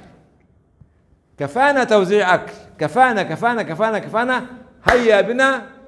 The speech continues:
ننمي مجتمعنا. إن كنتم أنتم عندكم النية لإنماء المجتمع الصومالي، إن كنتم عندكم النية لبناء المجتمع الصومالي، إن كنتم عندكم النية لمساعدة المجتمع الصومالي للخروج من الجفاف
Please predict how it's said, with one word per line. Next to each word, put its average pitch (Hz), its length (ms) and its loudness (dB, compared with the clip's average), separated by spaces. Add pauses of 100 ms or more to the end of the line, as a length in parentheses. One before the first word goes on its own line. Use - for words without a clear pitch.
(140)
ننمي 220 360 -2
مجتمعنا. 165 680 -4
إن 127 100 -14
كنتم 247 480 -6
أنتم 240 360 -4
عندكم 190 340 0
النية 294 600 4 (680)
لإنماء 175 720 -4
المجتمع 180 580 -4
الصومالي، 143 520 -6 (600)
إن 123 80 -10
كنتم 233 380 -2
عندكم 202 380 0
النية 285 720 2 (220)
لبناء 185 560 -2
المجتمع 185 520 -4
الصومالي، 135 520 -8 (360)
إن 123 100 -10
كنتم 233 360 -2
عندكم 190 440 0
النية 285 600 0 (120)
لمساعدة 160 540 0
المجتمع 185 460 -2
الصومالي 196 400 -4
للخروج 185 500 -2
من 254 420 0
الجفاف 180 800 2